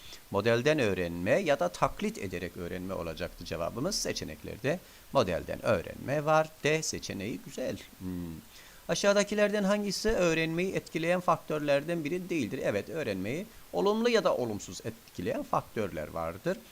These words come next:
Bakalım, hangisi öğrenmeyi etkileyen bir faktör değil? İçgüdü, güdülenme, transfer, hazır oluş, olgunlaşma. Evet, belli bir olgunluğa gelmeden öğrenme olmaz.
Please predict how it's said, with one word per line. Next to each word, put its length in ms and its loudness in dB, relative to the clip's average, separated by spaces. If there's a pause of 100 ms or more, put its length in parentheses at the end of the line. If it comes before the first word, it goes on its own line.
(120)
Bakalım, 340 2
hangisi 600 -2 (240)
öğrenmeyi 480 0
etkileyen 800 -2
bir 80 2
faktör 500 0 (120)
değil? 340 2 (500)
İçgüdü, 640 2 (100)
güdülenme, 720 4
transfer, 640 2
hazır 380 0
oluş, 300 0
olgunlaşma. 720 0
Evet, 340 2
belli 280 -2
bir 60 2
olgunluğa 460 4
gelmeden 500 0
öğrenme 440 -2
olmaz. 400 0